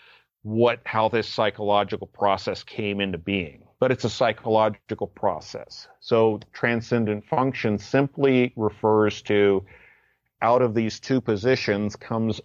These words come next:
a new position, what he calls the third, the transcendent third,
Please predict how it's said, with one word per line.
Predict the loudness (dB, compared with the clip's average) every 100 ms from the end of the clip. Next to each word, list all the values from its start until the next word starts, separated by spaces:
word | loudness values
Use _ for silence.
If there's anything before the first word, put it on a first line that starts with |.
| -2
a |
new | 0 2 4 4
position, | 2 0 -2 -4 -6 -10 -12
what | -2 0
he | 2 -2
calls | 2 4 4 2 -6 _ _
the | -6
third, | -2 0 2 0 -8 -20 _ _ -6
the | -4
transcendent | 0 -2 0 0 0 0 -2 -2
third, | 0 2 -2